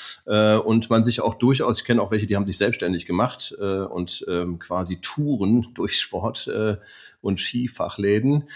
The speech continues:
Äh, da kann man also durchaus auch Geld mit verdienen. So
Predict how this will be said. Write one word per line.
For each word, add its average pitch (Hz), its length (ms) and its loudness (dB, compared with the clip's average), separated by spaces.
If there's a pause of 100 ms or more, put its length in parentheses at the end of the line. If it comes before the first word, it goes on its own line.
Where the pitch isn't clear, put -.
(220)
Äh, 98 180 0
da 95 100 0
kann 104 160 -6
man 107 100 0
also 98 140 -4
durchaus 104 340 -4
auch 98 120 -10
Geld 85 220 -4
mit 82 120 -6
verdienen. 78 480 -8
So - 420 -10